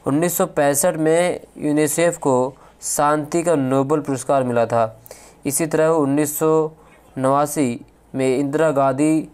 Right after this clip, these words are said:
शांति पुरस्कार से भी इसे नवाजा गया। उद्देश्य क्या था? क्योंकि इसकी स्थापना सेकेंड वर्ल्ड वॉर के बाद दूसरे विश्व युद्ध में नष्ट हुए राष्ट्रों के बच्चों को उनके विकास करना, उनको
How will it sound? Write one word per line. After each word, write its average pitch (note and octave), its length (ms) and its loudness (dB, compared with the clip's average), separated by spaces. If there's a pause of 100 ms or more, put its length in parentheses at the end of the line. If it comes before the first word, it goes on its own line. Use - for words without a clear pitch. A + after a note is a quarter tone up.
(240)
शांति C#3 460 0
पुरस्कार C3+ 460 -2
से B2+ 140 -4
भी B2+ 100 -6
इसे B2+ 180 -4
नवाजा B2 360 0
गया। C3 220 0 (640)
उद्देश्य D#3 540 0
क्या E3+ 200 0
था? F3 180 0 (180)
क्योंकि D3+ 180 -2
इसकी D#3 220 -4
स्थापना D#3 380 -2
सेकेंड D3 400 -2
वर्ल्ड C#3+ 180 0
वॉर C#3+ 180 2
के C#3+ 100 -2
बाद C#3+ 260 0 (420)
दूसरे C#3+ 380 -2
विश्व D3 200 0
युद्ध C#3+ 100 0
में C#3+ 320 2
नष्ट C#3 300 -2
हुए C#3+ 140 2
राष्ट्रों C3 380 0
के C3+ 60 -2
बच्चों B2+ 300 -4
को C#3+ 220 0 (500)
उनके C3 240 -2
विकास C3+ 420 0
करना, C#3+ 380 2 (300)
उनको C#3 600 0